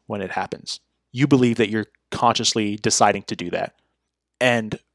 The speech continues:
when you realize that, a flashback happens, revealing you, Jack, to be responsible for crashing the plane near the lighthouse after reading a letter containing the trigger phrase. Atlas reveals himself to be his, to be Fontaine, having used the Atlas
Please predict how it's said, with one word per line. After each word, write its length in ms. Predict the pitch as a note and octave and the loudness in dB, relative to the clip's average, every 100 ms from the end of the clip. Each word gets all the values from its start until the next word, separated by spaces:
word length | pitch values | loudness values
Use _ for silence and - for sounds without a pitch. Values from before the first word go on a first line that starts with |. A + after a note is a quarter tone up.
| _ _ | _ _
when 200 | - C#3+ | -2 0
you 120 | C#3 A#2+ | 0 0
realize 540 | E3 C#4 F#3 G#2+ - | 4 6 6 4 2
that, 340 | G#2+ G2+ - - | 2 2 0 -4
a 60 | C3 | -6
flashback 560 | - D3+ F#3+ - A2 F#2+ | 4 6 6 8 6 6
happens, 560 | A2 G2 F2+ A2 - _ _ - | 2 0 -4 -8 -10 _ _ -4
revealing 640 | B2+ A2+ D3 C3+ B2 A#2+ - | 0 6 6 6 2 -6 -16
you, 420 | C#3+ B2 D#3+ A#2 | -12 -4 0 0
Jack, 520 | A2 - D3+ A2 G#2+ - - - - - - - | 0 8 8 8 2 -8 -20 -20 -20 -20 -14 -2
to 100 | C3 | 2
be 100 | B2+ | 2
responsible 460 | A#2 E3 F#3 C3+ | 4 6 6 4
for 140 | - B2 | 0 -2
crashing 480 | - C3+ A#2 - | 4 8 8 6
the 60 | B2 | -2
plane 400 | - A#2+ A2 G#2 | 0 2 2 -2
near 200 | - A2+ | -6 -4
the 80 | B2+ | 2
lighthouse 560 | D3 A2+ G2+ G2+ - - | 6 6 4 0 0 -4
after 220 | - A2+ A2+ | -4 -4 -2
reading 300 | A2 B2 D3+ | 0 0 2
a 80 | |
letter 400 | D3+ A#2 G#2 A2+ - | 4 6 6 2 -4
containing 380 | A#2+ - G#2+ G#2+ | -6 -2 -2 -4
the 100 | - | 0
trigger 260 | A#2+ G#2 | 2 2
phrase. 420 | G2 F#2 G2 - - _ _ _ - | 0 -4 -4 -6 -10 _ _ _ 2
Atlas 320 | A2 A2 A2+ | 2 4 0
reveals 320 | A#2 A2 B2+ | -2 2 4
himself 360 | E3 C#3+ B2 A2 | 2 2 2 2
to 80 | - | 0
be 100 | G2+ | -2
his, 220 | F#2+ - - | -4 -6 -10
to 100 | - | -6
be 120 | A2 | -4
Fontaine, 720 | G2+ A2+ G2+ - - A#2+ F2+ - _ | 2 4 4 2 2 2 0 -12 _
having 340 | - A2+ A2+ A2 | 2 4 4 2
used 280 | A#2 B2 A2 | 2 2 4
the 160 | G#2 | 4
Atlas 340 | G#2+ C3+ C#3 | 6 4 4